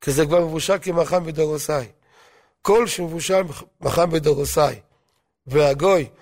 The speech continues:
גומר את הבישול, אין בזה עניין של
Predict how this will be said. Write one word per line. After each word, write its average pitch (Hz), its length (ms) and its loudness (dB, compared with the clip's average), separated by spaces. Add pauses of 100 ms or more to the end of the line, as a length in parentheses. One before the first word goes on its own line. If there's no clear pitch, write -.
(300)
גומר 190 340 4
את 175 120 -4
הבישול, 139 500 -6 (520)
אין 196 160 2
בזה 160 360 2
עניין 143 240 2
של 147 320 0